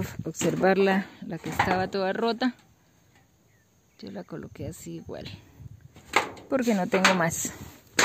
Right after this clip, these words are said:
Entonces tocó dejarla así nada más. Sí. Op, que me caigo.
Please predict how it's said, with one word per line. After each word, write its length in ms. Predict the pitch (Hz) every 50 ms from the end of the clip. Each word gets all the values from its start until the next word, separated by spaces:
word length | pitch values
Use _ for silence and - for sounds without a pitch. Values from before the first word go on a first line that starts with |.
| - - - - - - - - - - - - - - -
Entonces 560 | - - - 165 - - 180 175 - - -
tocó 300 | - 143 - - - 143
dejarla 420 | 143 147 160 165 170 151 151 156 156
así 200 | 156 - - 160
nada 220 | 156 156 151 143
más. 380 | 120 135 151 170 - - - - - - _ _ - - _ _ _ - - _ - - - - - - - - - - - - - - - - - - - - - - - - - - - - - - - - - - - - - - - - - - - - - - - - - - - - - - - -
Sí. 300 | - - 220 190 160 139 - - - - - - - - - - - - - - - - - - - - - - - - - -
Op, 100 | - 330 - - - - - - - - - - -
que 80 | - 156
me 120 | 139 139
caigo. 300 | - - 147 117 123 131